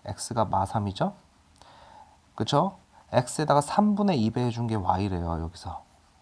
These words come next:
됐어요? 그럼 어떻게 돼요? 삼분의 이 비하면 Y는 이가 되거나 Y는 마이너스 이가 되죠. 아, 두 쌍의 해가 나왔어요. 자, 이번에는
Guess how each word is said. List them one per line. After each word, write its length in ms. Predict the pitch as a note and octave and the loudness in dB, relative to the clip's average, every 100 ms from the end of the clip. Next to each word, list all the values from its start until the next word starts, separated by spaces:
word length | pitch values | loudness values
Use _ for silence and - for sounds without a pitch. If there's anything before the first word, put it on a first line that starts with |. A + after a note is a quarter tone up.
| _ | _
됐어요? 480 | - - B2+ D#3 E3 | -10 -2 2 4 2
그럼 180 | - G#2+ | -2 -4
어떻게 200 | F#2+ F2+ | -2 -2
돼요? 260 | F#2+ B2 D#3 - - _ | 0 -2 -2 -14 -20 _
삼분의 480 | - E3 D#3 D3+ | -6 -4 -2 0
이 60 | G2+ | -2
비하면 360 | G#2 G2 F#2+ F2+ | -2 -2 -2 0
Y는 560 | F#2 F#2+ F#2+ A2+ D3+ D3+ _ | 0 0 0 -2 -4 -8 _
이가 260 | G2 G#2 A#2 | -6 -2 -2
되거나 400 | - - F2 - _ _ - - - _ | -2 -8 -10 -18 _ _ -20 -20 -20 _
Y는 500 | E2 F2+ F2+ F#2 C3+ - | 2 2 2 -4 -6 -6
마이너스 480 | - G2 G2 - | -6 -4 -6 -6
이가 100 | F2 | -10
되죠. 320 | F2 - - F#2 | -10 -14 -14 -12
아, 320 | - F#2+ G#2+ G#2+ | -8 -6 -6 -6
두 120 | G#2+ | -8
쌍의 280 | G#2 B2 A2 | -2 -2 0
해가 180 | A2 A2+ | -4 -4
나왔어요. 800 | F#2 F#2+ - A2 F2 F#2 D3+ G3 - - - - | -2 -2 -2 -2 0 6 4 4 -6 -20 -20 -8
자, 140 | - | 4
이번에는 720 | C#3 D3+ D3+ C3+ A2 F#2 F2 | 4 4 2 2 0 0 -4